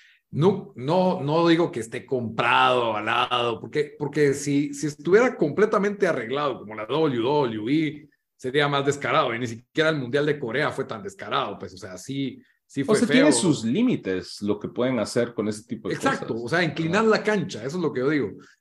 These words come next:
Speaker 1: Pero yo creo que, pues, si tenés, pero para decir,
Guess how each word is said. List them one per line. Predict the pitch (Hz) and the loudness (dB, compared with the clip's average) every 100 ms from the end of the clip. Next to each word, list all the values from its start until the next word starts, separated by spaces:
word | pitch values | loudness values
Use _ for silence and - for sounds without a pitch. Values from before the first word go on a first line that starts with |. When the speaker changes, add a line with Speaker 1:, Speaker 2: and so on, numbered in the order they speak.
| _ _ _ _ _ _ _ _ | _ _ _ _ _ _ _ _
Speaker 1:
Pero | 233 247 254 214 - - | -2 2 0 -2 -10 -8
yo | 131 | -4
creo | - - | -2 -2
que, | - | -2
pues, | - 110 | -4 -8
si | - 101 | -10 -10
tenés, | 117 147 147 - _ | -4 -2 -4 -14 _
pero | 160 156 147 | 2 4 2
para | 156 147 | 0 2
decir, | 139 202 214 175 | 0 0 -2 -4